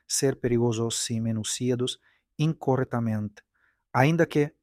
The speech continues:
as mais modernas possuam sistemas de proteção que evitam queimaduras e acesso habitual aos produtos, um treinamento adequado ensinará os operadores a lidar com esses riscos,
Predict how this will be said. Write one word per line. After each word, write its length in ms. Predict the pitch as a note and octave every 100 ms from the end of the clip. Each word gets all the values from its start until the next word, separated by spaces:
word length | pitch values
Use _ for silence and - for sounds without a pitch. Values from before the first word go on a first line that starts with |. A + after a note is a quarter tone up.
| _
as 160 | - -
mais 300 | B2 C3 D#3
modernas 560 | F#3 E3 C#3+ C#3+ C#3 -
possuam 580 | - G#2+ - A#2 C3
sistemas 580 | B2+ C3 - B2 A#2 A2
de 200 | - B2
proteção 640 | - C3+ - A#2 - A2+ B2 _ - _
que 120 | -
evitam 500 | B2 G#2+ C3 - B2
queimaduras 720 | A#2 B2 A#2 A2 A2+ A#2+ - - _ _ _ _ _ -
e 120 | C#3+
acesso 500 | B2+ - B2+ A#2+ -
habitual 640 | A2+ A#2 B2+ A2 A2+ A#2+ _
aos 220 | A#2 A2
produtos, 640 | - B2 A#2+ C3 - - - _ _ _ _ _ _ _
um 120 | B2+ A#2+
treinamento 540 | A#2+ A#2+ A2 A#2 A#2
adequado 640 | A#2+ A#2 - A2+ A#2+ B2 - _ _ _
ensinará 680 | D#3 D3+ - C#3 B2+ A2+ A#2
os 120 | B2+
operadores 800 | A#2+ B2 A2+ A2+ A2 A2 A2 - _ _ _ -
a 100 | C#3
lidar 500 | C#3+ B2 A2+ A#2+ B2
com 160 | B2
esses 280 | A#2+ - A#2
riscos, 560 | G#2+ G#2+ - - -